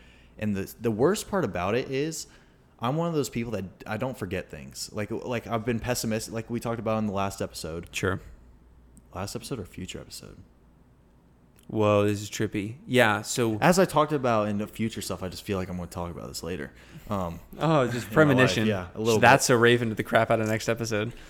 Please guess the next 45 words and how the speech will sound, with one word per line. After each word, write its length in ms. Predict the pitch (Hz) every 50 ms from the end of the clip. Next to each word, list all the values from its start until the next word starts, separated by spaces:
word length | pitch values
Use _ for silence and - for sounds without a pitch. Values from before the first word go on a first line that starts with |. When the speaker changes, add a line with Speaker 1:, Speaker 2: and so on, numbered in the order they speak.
| - -
Speaker 1:
Um, 360 | 139 135 123 117 107 101 98 - - - - - -
that 460 | 131 127 131 127 117 110 - - - - - - - - - - - - - _ - _ _ _ - - -
it's 100 | 131 -
a 40 | 117
Hyundai. 440 | 101 120 135 135 120 98 90 85 90 95 - _ - _ _ _ _ _ -
I 80 | - 95
brought 200 | 90 107 113 123
it 100 | 131 127
to 180 | - - 123 107
a 160 | 104 101 101
actual, 420 | 76 98 98 104 - - - - -
it 220 | 101 98 - 107
was 160 | 107 104 95
a 60 | 98 92
Japanese 720 | - - - 104 110 123 - 143 120 110 107 110 101 -
automotive 600 | 92 95 101 104 95 95 95 95 95 90 - -
mechanic, 460 | 85 - - 98 90 85 87 87 -
a 60 | 92
guy 240 | 85 95 92 92 95
that 180 | 90 92 90 90
was 100 | 90 87 92
actually 240 | 92 - - 95
recommended 380 | 92 92 - 95 92 95 95 95
to 40 | 92
me 60 | 92 92
by 120 | 85 92 87
my 140 | 90 87
best 200 | 80 90 87 -
friend's 220 | - 104 104 101 104
mom. 320 | 104 92 87 87 87 87 - - - - - - - - -
And 240 | 107 101 95 90
I 40 | 87
bring 220 | 80 90 98 104 107
it 100 | 101 101
in, 160 | 98 98 95
and 120 | 92 85
he's, 280 | 85 92 90 87 87 - - -
first 200 | - 92 90 -
thing 140 | 95 90 87
is 140 | 87 85 -
like, 200 | 82 87 76 95
"Yeah, 160 | 90 85 87 85 92
motor, 320 | 92 92 87 87 85 85
shot, 460 | - - - - 90 85 85 - - -
gone." 320 | 98 87 85 82 85 82